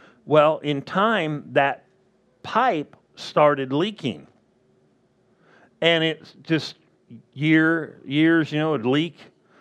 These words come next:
Not a ton, but enough where it just dissipated out down the hill into the yard. And then the, the slab started cracking. That little leak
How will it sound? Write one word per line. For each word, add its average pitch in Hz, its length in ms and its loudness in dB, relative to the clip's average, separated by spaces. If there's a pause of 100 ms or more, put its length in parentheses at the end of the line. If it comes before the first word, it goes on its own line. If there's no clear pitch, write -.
(280)
Not 175 320 2
a 190 60 -2
ton, 180 560 0 (260)
but 147 160 2
enough 175 380 0
where 151 200 2
it 131 80 -6
just 139 300 -8
dissipated 147 680 -2
out 143 240 2
down 139 520 -2
the 120 120 -2
hill 151 420 2 (240)
into 151 280 0
the 127 120 -6
yard. 151 440 2 (340)
And 139 200 0
then 147 180 0
the, 123 360 -2
the 117 140 -6
slab 156 540 -4
started 110 480 -2
cracking. 104 640 -8 (2500)
That 156 240 2
little 180 540 4
leak 185 440 0